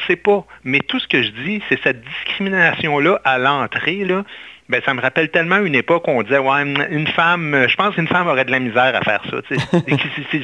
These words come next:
Speaker 1: c'est qui la... Non, mais c'est vrai.
Speaker 2: Ouais.
Speaker 1: Pourquoi un artiste serait moins brillant, serait moins
Speaker 2: C'est ça.
Speaker 1: compétent, aurait moins de discernement ? Je comprends pas pourquoi ça, c'est vrai, alors qu'en réalité, le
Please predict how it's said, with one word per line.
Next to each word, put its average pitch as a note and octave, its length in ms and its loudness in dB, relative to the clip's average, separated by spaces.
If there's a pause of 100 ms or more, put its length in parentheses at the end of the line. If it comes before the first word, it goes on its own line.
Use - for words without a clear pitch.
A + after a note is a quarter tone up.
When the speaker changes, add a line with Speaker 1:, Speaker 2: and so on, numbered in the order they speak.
Speaker 1:
c'est F3+ 80 0
qui D4+ 160 2
la... D#3+ 200 2
Non, E3 160 2
mais G3+ 120 -2
c'est G#3+ 100 2
vrai. G3 280 0 (180)
Speaker 2:
Ouais. B2+ 180 2 (180)
Speaker 1:
Pourquoi B3+ 340 2 (140)
un C#3 180 -2
artiste - 720 -2 (500)
serait - 160 0
moins D#3 320 2
brillant, C#3+ 480 0 (300)
serait C3+ 160 0
moins C#3+ 320 -2
Speaker 2:
C'est D3 160 0
ça. C3 160 0
Speaker 1:
compétent, D3+ 240 2
aurait B2 160 2
moins D3 240 -2
de C3+ 140 0
discernement ? B2 800 -4 (560)
Je B2+ 120 0
comprends D#3+ 320 0
pas A#3+ 120 2
pourquoi F3+ 420 0 (580)
ça, F#3+ 140 2 (100)
c'est B2 140 2
vrai, C#3 320 2 (680)
alors B2+ 280 -2
qu'en D3 160 0
réalité, D3 640 0 (380)
le B2 220 4